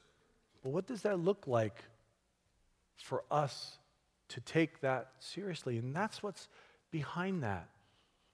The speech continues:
It may involve leveraging our space, but it's fundamentally to be focused on planting a mustard seed of God's shalom in the world.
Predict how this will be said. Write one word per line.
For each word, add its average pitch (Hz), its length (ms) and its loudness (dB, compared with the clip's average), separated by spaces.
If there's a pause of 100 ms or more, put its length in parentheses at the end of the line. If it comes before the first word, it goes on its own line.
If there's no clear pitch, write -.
(320)
It 185 140 0
may 240 160 6
involve 202 400 10
leveraging 127 440 4
our 113 100 0
space, 113 440 2
but 143 160 2
it's 135 140 -2
fundamentally 190 840 4
to 143 80 -2
be 127 120 -2
focused 160 480 4
on 123 120 0
planting 156 460 -2
a 139 60 0
mustard 139 500 0
seed 127 240 -4
of 113 120 -4
God's 131 280 6
shalom 117 460 0
in 110 80 -2
the 107 60 -2
world. 107 460 -6